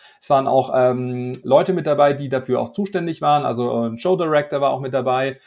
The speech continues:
Da gab's jetzt keine Gespräche, aber die saßen halt so hinter uns. <laughs> Äh, das war dann schon mal irgendwie ein cooles Gefühl.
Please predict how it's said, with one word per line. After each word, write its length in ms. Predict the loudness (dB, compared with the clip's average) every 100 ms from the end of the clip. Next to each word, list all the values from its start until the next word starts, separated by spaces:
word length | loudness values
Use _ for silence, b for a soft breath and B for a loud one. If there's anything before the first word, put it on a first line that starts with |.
| b
Da 100 | 0
gab's 220 | 4 4 2
jetzt 160 | -2
keine 220 | -2 -4
Gespräche, 440 | -6 -6 -2 0 0
aber 120 | 0
die 100 | 0
saßen 320 | 0 0 -2
halt 160 | -6 -4
so 160 | -4
hinter 300 | -2 0 0
uns. 340 | 0 -4 -8 -14 -18 -10
<laughs> 500 | -10 -4 -2 -2 0
Äh, 300 | 4 6 6
das 160 | 2 0
war 100 | 0
dann 120 | 0
schon 140 | -2 -2
mal 80 |
irgendwie 220 | -2 -4 -4
ein 20 |
cooles 320 | -4 -4 -4
Gefühl. 500 | -8 -4 0 0